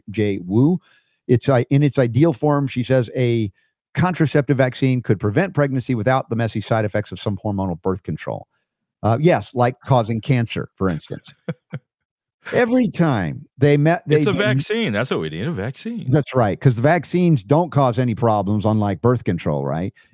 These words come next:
Speaker 1: And, y-, you know, as I'm reading this article, I'm wondering, when are they gonna get to the, uh, antigens for H C G, human chorionic gonadotropin?
Speaker 2: Oh, you
Speaker 1: Not
Speaker 2: don't have
Speaker 1: far
Speaker 2: to go,
Speaker 1: into it.
Speaker 2: you don't have to go very far.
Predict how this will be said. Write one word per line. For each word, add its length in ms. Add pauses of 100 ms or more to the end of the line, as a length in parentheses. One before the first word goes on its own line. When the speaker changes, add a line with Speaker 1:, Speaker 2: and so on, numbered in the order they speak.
(160)
Speaker 1:
And, 200 (160)
y-, 180
you 100
know, 160
as 160
I'm 120
reading 280
this 160
article, 280
I'm 100
wondering, 340
when 180
are 40
they 120
gonna 220
get 240
to 100
the, 320
uh, 320
antigens 640
for 240
H 340 (140)
C 380
G, 240
human 260
chorionic 520
gonadotropin? 420
Speaker 2:
Oh, 300 (680)
you 80
Speaker 1:
Not 120
Speaker 2:
don't 100
have 100
Speaker 1:
far 120
Speaker 2:
to 40
go, 80
Speaker 1:
into 140
it. 120
Speaker 2:
you 80
don't 120
have 100
to 80
go 140
very 240
far. 440